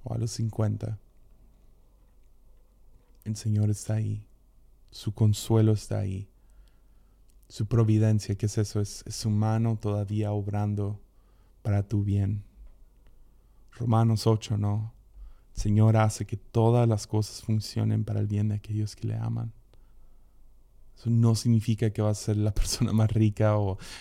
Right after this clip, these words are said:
vas a tener una vida de aventura y de heroísmo,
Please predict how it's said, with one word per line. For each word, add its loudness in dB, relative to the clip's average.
vas 2
a -12
tener 0
una 6
vida 4
de 4
aventura 2
y 0
de 2
heroísmo, 2